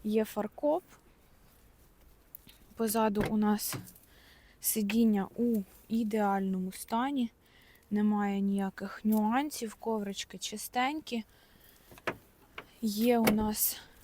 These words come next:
передні електросклопідйомники.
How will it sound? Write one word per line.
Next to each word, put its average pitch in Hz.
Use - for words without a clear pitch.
передні 220
електросклопідйомники. 220